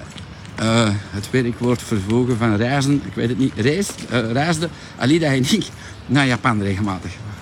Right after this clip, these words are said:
Voor ingrediënten voor jullie. En naast ons zat een koppel op het vliegtuig, een van de laatste keren. Dat was november voor corona. En, ehm, een slank koppel uit Frankrijk. Ik zeg zo, "Wauw, wat doen we?"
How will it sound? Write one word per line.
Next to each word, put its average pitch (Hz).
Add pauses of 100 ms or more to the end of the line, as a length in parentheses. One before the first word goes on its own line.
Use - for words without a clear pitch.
(100)
Voor 120 (180)
ingrediënten 117
voor 101
jullie. 92 (1500)
En 175
naast 214
ons 220
zat 202
een 185
koppel 123 (260)
op -
het 113
vliegtuig, 143
een 156
van 147
de 117
laatste 127
keren. 156
Dat 143
was 131
november 135
voor 127
corona. 123 (580)
En, 127
ehm, 123 (1400)
een 104
slank 123
koppel 143
uit 127
Frankrijk. 139 (460)
Ik -
zeg 85
zo, 92
"Wauw, 92
wat 90
doen 104
we?" 117